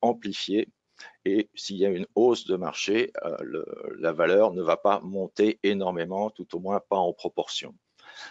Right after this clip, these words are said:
D'où l'intérêt de, de savoir si une action est forte ou faible, de manière à pouvoir acheter les actions fortes de préférence, puisqu'elles ont un fort potentiel haussier,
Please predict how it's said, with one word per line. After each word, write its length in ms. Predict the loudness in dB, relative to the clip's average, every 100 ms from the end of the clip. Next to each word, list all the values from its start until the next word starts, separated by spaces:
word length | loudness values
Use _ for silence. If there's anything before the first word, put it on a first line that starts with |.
| -8
D'où 200 | 0 4
l'intérêt 600 | 4 4 4 6 6 4
de, 100 | -2 -8 -10 -8
de 100 | -8
savoir 560 | 0 0 4 6 4
si 220 | 0 -6
une 180 | -6 -6
action 420 | -6 -6 -4 -4 -6
est 80 |
forte 360 | -4 0 0 -2 -16
ou 80 |
faible, 420 | -6 -2 -2 -2 -10 -10 -16 -20 -6
de 60 | -2
manière 320 | 0 2 2
à 100 | 2
pouvoir 420 | 0 2 4 4 2
acheter 560 | -2 -2 2 4 4 0
les 420 | -2 0 0 -4
actions 320 | -12 -10 -12 -12
fortes 460 | 2 2 2 -4
de 140 | -6 -4
préférence, 720 | -4 -4 -4 0 0 0 -4 -8 _ _ _ _ _ _ _ -20 _ _ _
puisqu'elles 360 | -10 -2 -2 -2
ont 60 |
un 80 | -6
fort 240 | 0 0
potentiel 480 | 0 -4 -4 -4 -4
haussier, 380 | -6 2 2 2